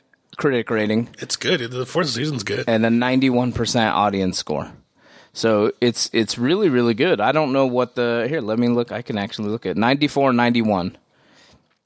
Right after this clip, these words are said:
Speaker 1: are the f-, are the fourth season. Ninety-seven and ninety-six are the first season.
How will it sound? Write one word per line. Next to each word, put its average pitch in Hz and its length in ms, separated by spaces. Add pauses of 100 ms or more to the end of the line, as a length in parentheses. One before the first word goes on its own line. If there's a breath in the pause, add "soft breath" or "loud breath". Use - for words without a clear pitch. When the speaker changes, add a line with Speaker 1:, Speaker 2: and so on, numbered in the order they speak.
(280)
Speaker 1:
are 107 140
the 101 100
f-, - 340 (180)
are 110 180
the 101 580
fourth 113 300
season. 95 380
Ninety-seven 131 640
and 131 100
ninety-six 120 640
are 120 80
the 101 80
first - 460
season. 151 360